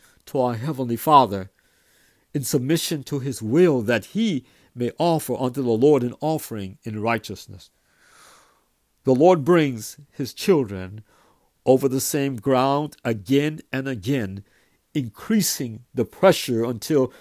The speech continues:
perfect humility fills the mind and the character is transformed. Then they are victorious over self and in harmony with Christ and the Spirit of heaven. The purification of God's people cannot be accomplished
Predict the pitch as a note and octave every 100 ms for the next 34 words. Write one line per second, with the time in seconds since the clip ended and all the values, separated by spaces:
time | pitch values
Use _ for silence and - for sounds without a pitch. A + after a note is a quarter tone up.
0 | _ _ _ - A3 G#3 E3+ - - D3+
1 | C3 D3+ A#2+ - A#2 - E3+ D#3 - C3
2 | B2+ D3+ C#3 B2 A#2+ A2 - D#3+ B2+ -
3 | A2+ G#2 - A#2 G#2 - D#3 C3+ G#2+ F#2+
4 | - _ _ _ _ _ - _ _ _
5 | - D#3 C#3+ C#3 E3+ F#3 D3 D#3 D3+ E3
6 | C#3+ F3 - - A3+ C#3 A2+ A#2 - C3
7 | C#3 - F3+ E3 - C3+ B2 A2+ - -
8 | B2+ A2+ - F#3 E3 E3 D#3+ C#3 - -
9 | D#3+ D#3 - C#3 C3 - - F#3+ D#3 -
10 | F3+ D3 F#2+ F2+ _ _ _ _ _ _
11 | _ _ _ _ - F3 - F#3+ F3 D#3
12 | - G#3+ G3 - E3 C#3+ A2+ D3 C#3 -
13 | - F#3 B2+ B2 - - G#3 F#3 D#3 D3+
14 | C#3 - D#3 B2 A#2+